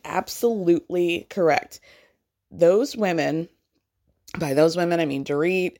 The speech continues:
Lisa, Erica, Kyle, um, probably Teddy, but who cares?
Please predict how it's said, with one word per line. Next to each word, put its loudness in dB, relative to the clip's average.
Lisa, 2
Erica, 2
Kyle, 2
um, -2
probably 0
Teddy, 0
but 0
who -2
cares? 2